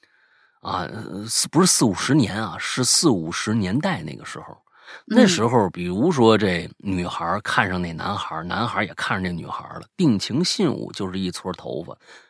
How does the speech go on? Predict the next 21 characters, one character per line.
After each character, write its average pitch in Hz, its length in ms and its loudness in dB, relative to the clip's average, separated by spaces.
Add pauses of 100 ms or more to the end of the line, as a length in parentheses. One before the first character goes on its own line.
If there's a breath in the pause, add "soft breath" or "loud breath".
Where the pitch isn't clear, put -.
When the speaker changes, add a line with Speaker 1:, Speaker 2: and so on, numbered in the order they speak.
(140)
Speaker 2:
嗯。 214 180 6
Speaker 1:
也 175 100 4
是 170 140 -2
用 131 220 2
红 107 280 -4
绳 107 260 0
扎。 131 280 0 (360)
Speaker 2:
就 202 100 -4
是 196 100 -4
表 - 240 4
示 208 140 2
结 127 260 2
发 226 160 6
嘛。 196 60 8
Speaker 1:
也 147 60 4
是 113 80 -4
用 107 60 -2
红 127 100 -6
绳 - 20 -8
扎。 135 240 -6 (280)
Speaker 2:
嗯。 170 220 -2